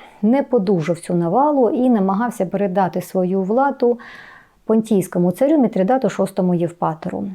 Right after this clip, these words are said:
Він гадав, що якщо об'єднати ці два царства, то так буде найкраще. Під час передачі влади в самому Боспорському царстві відбулося повстання на чолі з Савмаком. Це було повстання рабів.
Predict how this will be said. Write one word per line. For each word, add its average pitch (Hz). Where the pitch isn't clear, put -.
Він 254
гадав, 233
що -
якщо 208
об'єднати 190
ці 185
два 180
царства, 294
то -
так 262
буде 190
найкраще. 180
Під 294
час 285
передачі 214
влади 175
в -
самому 233
Боспорському 202
царстві 247
відбулося 208
повстання 185
на 202
чолі 185
з 170
Савмаком. 170
Це 311
було 247
повстання 185
рабів. 170